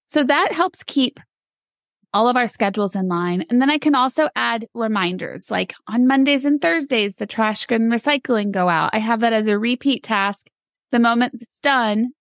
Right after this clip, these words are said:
by anyone in the family, they go in and check it. It disappears from the calendar. There's a lot of things like that in life that pick up kids from school happen on repeat or need to pay the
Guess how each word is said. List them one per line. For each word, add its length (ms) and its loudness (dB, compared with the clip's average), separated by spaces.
by 140 0
anyone 380 2
in 100 2
the 100 2
family, 460 0
they 140 -4
go 220 0
in 140 0
and 160 0
check 320 -2
it. 280 2
It 140 -2
disappears 640 0
from 120 -4
the 100 -4
calendar. 680 -2
There's 160 2
a 80 4
lot 280 2
of 100 -2
things 260 2
like 240 0
that 260 0
in 200 -2
life 400 -4
that 340 0
pick 160 0
up 140 -4
kids 260 -2
from 160 0
school 760 2
happen 400 -2
on 180 0
repeat 800 -8
or 640 0
need 300 0
to 120 -2
pay 500 0
the 640 0